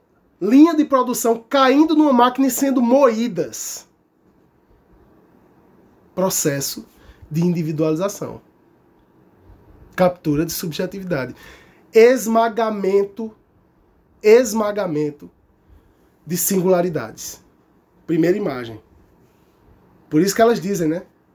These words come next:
"We don't need no education." Nós não precisamos dessa educação. Porque essa educação está tirando a singularidade das pessoas e devolvendo, se alimentando de singularidade e devolvendo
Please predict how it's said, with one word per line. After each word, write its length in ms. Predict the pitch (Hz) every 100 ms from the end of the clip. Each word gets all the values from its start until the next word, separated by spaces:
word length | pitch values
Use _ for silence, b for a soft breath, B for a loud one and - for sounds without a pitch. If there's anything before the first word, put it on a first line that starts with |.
| _ _
"We 200 | 156 196
don't 280 | 175 208 196
need 260 | 202 220
no 220 | 220 214
education." 760 | 214 208 233 196 160 156 - 127 - _ _ _ _
Nós 300 | 180 190 165
não 240 | 196 202
precisamos 640 | 214 233 240 202 170 190 190
dessa 240 | 185 185
educação. 560 | 185 185 214 - 143 127 B B B
Porque 240 | - 226 262
essa 300 | 247 254 262
educação 680 | 262 269 277 - 208 214 - b b
está 340 | 254 - 285
tirando 960 | 262 - 311 311 320 370 381 254 156 113 _ _ _ _ _ _
a 120 | 214
singularidade 840 | - 269 254 240 233 208 185 208
das 180 | 202 196
pessoas 540 | 202 190 202 233 254 - B B
e 120 | 294
devolvendo, 640 | 302 294 277 285 285 214 214
se 200 | - 285
alimentando 720 | 285 302 302 294 302 339 330
de 120 | 285
singularidade 800 | - 254 233 220 220 196 240 262 B B
e 120 | - 302
devolvendo 800 | 285 269 277 247 214 214 220